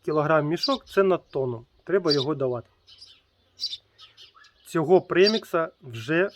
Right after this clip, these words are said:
немає. А, він дорозпродується. Я сьогодні останній мішечок переробив і тепер сьогодні відчинив новий. Його код сімдесят дев'ять нуль один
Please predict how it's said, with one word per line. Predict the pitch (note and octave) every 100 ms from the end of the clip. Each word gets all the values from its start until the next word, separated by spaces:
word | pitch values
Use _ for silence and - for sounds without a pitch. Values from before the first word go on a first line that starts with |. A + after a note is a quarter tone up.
| -
немає. | B2+ C#3 D#3+ D#3+ C#3+ A#2+ A#2+ _ _ _ _ _ - -
А, | C#3 C#3 C#3
він | A#2+ E3+ D#3+
дорозпродується. | D3+ D#3+ D3 - C#3+ C3+ E3 - A3+ B3 - _ - _ _
Я | B2 B2+ F#3
сьогодні | F3+ D#3+ C#3+ F#3 G3 F#3+
останній | F#3+ - - F3 E3+ E3 D#3 C#3+ D3 _ _ _ - C#3+
мішечок | C3+ F#3+ F#3+ F3+ - _ -
переробив | D3 D3 D3 F3 A3+ D#3+
і |
тепер | C#3+ B2+ E3
сьогодні | - D3 D3+ C#3+ C3+
відчинив | B2+ D#3 F3 A3+ - - _ _ -
новий. | C#3+ C#3+ F#3+ A#3 A#3 - - - -
Його | D3+ E3+ E3+ E3+ C3 _ -
код | G3+ B3
сімдесят | - - - E3 D3+ E3 F3+ D3+
дев'ять | F3+ F#3+ F3
нуль | D3+ E3 G3 F#3+ -
один | E3 C#3+ F3+ A3+ D3+